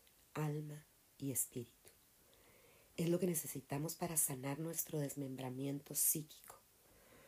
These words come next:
No podemos continuar divididos, el cuerpo contra la mente, la mente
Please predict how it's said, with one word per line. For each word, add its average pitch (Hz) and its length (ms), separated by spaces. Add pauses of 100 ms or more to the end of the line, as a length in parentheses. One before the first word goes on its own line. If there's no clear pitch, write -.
(180)
No 165 160
podemos 165 380
continuar 139 640
divididos, 143 760 (440)
el 147 180
cuerpo 156 440
contra 170 260
la 143 120
mente, 135 420 (480)
la 147 180
mente 147 480